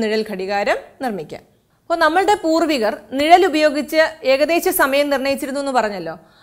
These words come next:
അവർ അതിനു പുറമെ ഈ സൺ ഡയലുകൾ അല്ലെങ്കിൽ ഈ നിഴൽ ഘടികാരവും ഉപയോഗിച്ചിരുന്നു. അപ്പോൾ പഴയ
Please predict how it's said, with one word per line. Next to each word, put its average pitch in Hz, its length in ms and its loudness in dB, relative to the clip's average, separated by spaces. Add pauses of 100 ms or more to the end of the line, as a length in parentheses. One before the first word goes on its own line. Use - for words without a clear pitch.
(140)
അവർ 359 200 2
അതിനു 349 220 0
പുറമെ 277 320 2 (180)
ഈ - 20 2 (120)
സൺ 302 140 6 (160)
ഡയലുകൾ 285 400 6 (100)
അല്ലെങ്കിൽ 269 320 -4 (200)
ഈ 277 120 -2
നിഴൽ 320 240 6 (100)
ഘടികാരവും 294 600 2
ഉപയോഗിച്ചിരുന്നു. 214 560 -2 (360)
അപ്പോൾ 320 200 -2
പഴയ 302 240 4